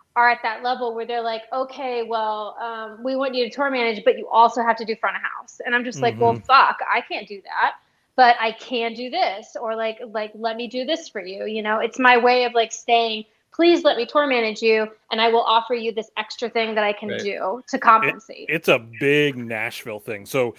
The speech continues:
Speaker 2: the guitar tech, uh, T M, guitar tech P M thing in the Nashville world, like, uh, so, 'cause of the Nashville world, a lot of them do, like, weekend warrior stuff Thursday through Sunday,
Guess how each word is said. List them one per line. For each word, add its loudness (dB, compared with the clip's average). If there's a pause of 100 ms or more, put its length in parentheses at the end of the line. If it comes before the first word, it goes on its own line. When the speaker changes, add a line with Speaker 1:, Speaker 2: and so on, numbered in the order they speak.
(260)
Speaker 2:
the -8
guitar -4
tech, -6 (200)
uh, -4
T -6
M, -4
guitar -8
tech -8
P -6
M -4 (300)
thing -6
in -4
the -6
Nashville -6
world, -4
like, -10
uh, -8 (140)
so, -14
'cause -20
of -10
the -14
Nashville -8
world, -6 (260)
a -6
lot 0
of -2
them -2
do, -8
like, -6
weekend -8
warrior -4
stuff -10
Thursday -8
through -14
Sunday, -2